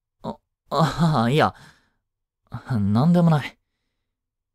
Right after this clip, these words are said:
つい見とれちゃった。でも、絶対こっちの方がいいって。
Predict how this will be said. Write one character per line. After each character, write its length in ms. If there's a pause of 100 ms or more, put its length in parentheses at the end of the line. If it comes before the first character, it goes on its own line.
(1400)
つ 220
い 260
見 200
と 100
れ 100
ち 100
ゃ 40
っ 60
た。 240 (3500)
で 260
も、 180 (960)
絶 340
対 260
こ 140
っ 80
ち 120
の 120
方 160
が 340
い 80
い 40
っ 40
て。 160